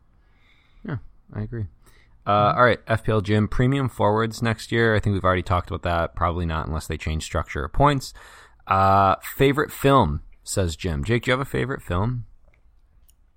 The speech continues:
Speaker 2: Just overall in general?
Speaker 1: Yeah, a favorite film or something that you've watched recently that you really like?
Speaker 2: Hmm. Well, I mean, I think that the Lord of the Rings trilogy's always been really high on my favorites,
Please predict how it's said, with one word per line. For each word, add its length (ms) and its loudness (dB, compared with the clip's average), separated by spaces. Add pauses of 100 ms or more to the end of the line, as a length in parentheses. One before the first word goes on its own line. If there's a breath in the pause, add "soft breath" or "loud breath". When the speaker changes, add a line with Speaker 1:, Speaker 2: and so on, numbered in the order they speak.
(880)
Speaker 2:
Just 220 -6
overall 540 0
in 120 -12
general? 440 -10 (540 soft breath)
Speaker 1:
Yeah, 240 -2
a 20 -6
favorite 340 -4
film 300 -2
or 60 0
something 260 -2
that 100 -4
you've 180 -6
watched 260 0
recently 300 -4
that 120 -4
you 80 -6
really 200 -4
like? 280 -4 (1400)
Speaker 2:
Hmm. 480 -10 (1120)
Well, 120 6
I 180 8
mean, 180 -4
I 120 0
think 400 -10 (120)
that 840 0 (260)
the 120 0
Lord 240 2
of 100 -4
the 100 -4
Rings 280 -8
trilogy's 800 -10
always 400 -6
been 240 -6
really 240 -10
high 260 -4
on 140 -8
my 180 -10
favorites, 680 -14